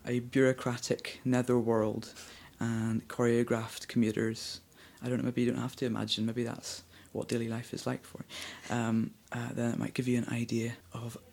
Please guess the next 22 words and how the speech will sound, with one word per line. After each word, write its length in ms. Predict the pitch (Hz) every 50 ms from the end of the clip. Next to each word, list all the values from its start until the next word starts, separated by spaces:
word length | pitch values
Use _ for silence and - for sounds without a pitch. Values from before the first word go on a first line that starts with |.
| - - -
the 80 | 120
setting 400 | 123 - - 127 120 117 123 123
for 120 | 120 - 123
the 100 | 113 120
show. 320 | - - 160 131 110 107 113
So 160 | - - 117
references 540 | 123 135 143 - - 143 143 - 135 127 127
mentioned 500 | 135 123 123 120 - - 123 120 110 - -
on 220 | - 117 113 113 113
the 80 | 113
official 360 | 113 - 113 110 - - 110
blurb 300 | 107 - 107 107 107 101
are 100 | 107 113 - -
Kafka 520 | - - 117 120 - - - 107 107 107 110
and 120 | 110 107
Terry 260 | - - 110 110 110 101
Gilliam. 440 | - 110 107 107 107 104 104 107 107 - - - - - - - - - - - -
It 40 | -
might 160 | 90 104 113
sound 200 | - - 147 131 117
dark, 300 | 120 127 156 - - - -
and 400 | 113 110 110 113 110 - -